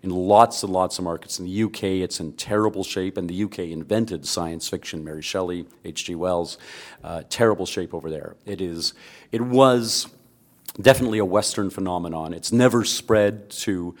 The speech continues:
uh, uh, the other parts of the world. There's a vanishingly small, um, Islamic science fiction, for instance, vanishingly small, um, science fiction, uh, that is actual science fiction as opposed to magic realism from South America. Uh, it,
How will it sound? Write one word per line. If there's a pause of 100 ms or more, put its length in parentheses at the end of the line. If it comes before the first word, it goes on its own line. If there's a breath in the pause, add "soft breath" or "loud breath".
(340 loud breath)
uh, (600)
uh, (380)
the
other
parts
of
the
world.
There's
a
vanishingly
small,
um,
Islamic
science
fiction,
for
instance, (400 loud breath)
vanishingly
small,
um,
science
fiction, (420 loud breath)
uh,
that
is
actual
science
fiction
as
opposed
to
magic
realism
from
South
America. (420 loud breath)
Uh,
it,